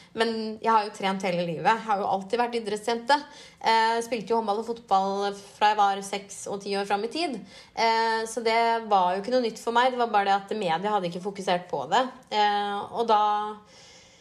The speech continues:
ja, brukte jeg siste sparepengene mine, eh, og, eh, gikk all in på P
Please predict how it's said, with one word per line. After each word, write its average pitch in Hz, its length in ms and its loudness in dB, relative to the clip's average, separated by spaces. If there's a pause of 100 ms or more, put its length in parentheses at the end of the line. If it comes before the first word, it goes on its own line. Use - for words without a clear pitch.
(520)
ja, 370 140 4
brukte 359 320 0
jeg 320 140 -2
siste 330 180 -10
sparepengene 233 580 0
mine, 240 220 -2
eh, 302 560 0
og, 269 400 4
eh, 262 460 -2 (280)
gikk 262 220 -2
all 240 160 2
in 269 160 -2
på 311 160 -8
P 302 60 0